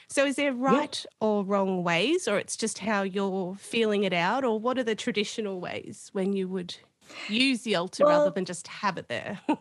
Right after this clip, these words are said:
Speaker 2: Yeah, yeah. Well, there's different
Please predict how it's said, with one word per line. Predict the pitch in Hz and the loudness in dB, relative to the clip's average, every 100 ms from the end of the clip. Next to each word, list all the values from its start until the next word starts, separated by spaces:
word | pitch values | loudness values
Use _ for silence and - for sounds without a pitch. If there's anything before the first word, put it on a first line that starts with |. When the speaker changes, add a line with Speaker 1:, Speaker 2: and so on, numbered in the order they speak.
| 208 _ _ - - _ - | -2 _ _ -20 -20 _ 2
Speaker 2:
Yeah, | 269 294 294 285 208 151 | 4 6 6 6 6 4
yeah. | 202 233 - | 4 4 4
Well, | 247 247 247 - | 4 4 2 2
there's | 269 277 262 - | 4 4 0 -2
different | 302 415 370 190 - | 0 4 4 2 -2